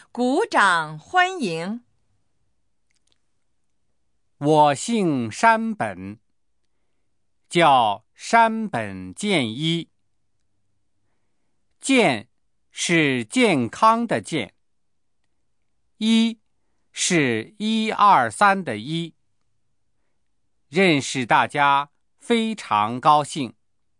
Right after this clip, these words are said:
Speaker 2: 我刚来中国，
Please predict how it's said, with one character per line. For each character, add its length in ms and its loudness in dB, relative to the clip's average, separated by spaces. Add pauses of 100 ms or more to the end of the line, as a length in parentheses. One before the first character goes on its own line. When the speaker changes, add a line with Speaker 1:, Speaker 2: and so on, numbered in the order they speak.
(1600)
Speaker 2:
我 460 6
刚 320 4
来 300 2
中 280 -4
国， 440 -4